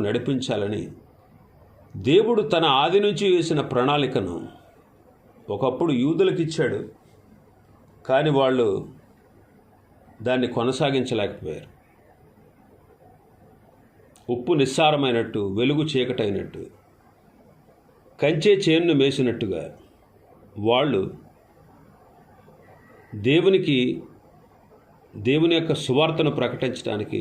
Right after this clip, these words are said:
పనికిరాని వారుగా అయిపోయారు. అయితే నేటి దినాల్లో ఆ బాధ్యతను దేవుడు సంఘానికి అప్పగించాడు.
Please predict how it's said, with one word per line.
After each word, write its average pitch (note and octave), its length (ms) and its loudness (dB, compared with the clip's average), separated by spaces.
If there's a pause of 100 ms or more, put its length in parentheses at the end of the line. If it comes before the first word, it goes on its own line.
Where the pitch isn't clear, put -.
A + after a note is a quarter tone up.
(140)
పనికిరాని D#3+ 520 2
వారుగా A2+ 280 0
అయిపోయారు. - 400 -8 (920)
అయితే G3 200 4
నేటి G3 240 4
దినాల్లో F#3+ 400 2
ఆ D#3 80 2 (120)
బాధ్యతను D#3+ 520 2 (120)
దేవుడు C#3 280 0 (480)
సంఘానికి C3 580 -2
అప్పగించాడు. - 560 -10